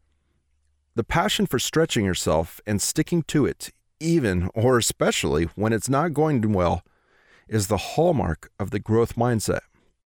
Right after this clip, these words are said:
This is the mindset that allows people to thrive during some of the most challenging times in their lives.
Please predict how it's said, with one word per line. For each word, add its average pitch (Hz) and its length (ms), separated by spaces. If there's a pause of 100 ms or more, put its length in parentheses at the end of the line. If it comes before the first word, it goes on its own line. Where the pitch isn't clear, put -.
(560)
This 165 220
is 170 80
the 190 80
mindset 95 500
that 104 140
allows 113 320
people 101 420
to 98 160
thrive 117 540
during 98 240
some 117 220
of 120 40
the 120 140
most 131 420
challenging 175 600
times 110 480
in 98 80
their 107 120
lives. 107 460